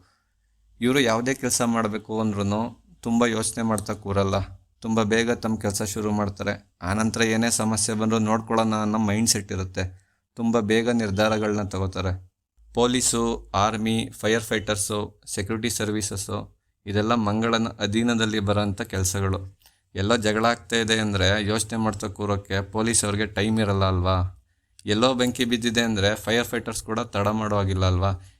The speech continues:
ಈ ಮೇಷರಾಶಿಯವರು ಕೆಲ್ಸ ಮಾಡೋ ಶೈಲಿನೂ ಇದೇ ರೀತಿ ಇರುತ್ತೆ.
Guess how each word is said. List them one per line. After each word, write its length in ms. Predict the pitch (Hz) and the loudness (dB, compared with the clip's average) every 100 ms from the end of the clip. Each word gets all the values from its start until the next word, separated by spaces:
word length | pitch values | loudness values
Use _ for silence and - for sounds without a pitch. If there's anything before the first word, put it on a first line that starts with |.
| - | -6
ಈ 100 | 110 | 0
ಮೇಷರಾಶಿಯವರು 920 | 104 101 113 127 117 117 - 113 113 120 | 2 2 2 2 2 0 0 0 0 -4
ಕೆಲ್ಸ 320 | - 101 - | -4 -2 0
ಮಾಡೋ 260 | 113 110 | 0 0
ಶೈಲಿನೂ 560 | 110 - 107 110 110 123 - | -2 -2 0 0 0 -2 -8
ಇದೇ 240 | 101 101 113 | -2 2 2
ರೀತಿ 300 | 113 107 104 | 0 -2 -2
ಇರುತ್ತೆ. 540 | 98 92 92 92 _ | -2 -2 -6 -8 _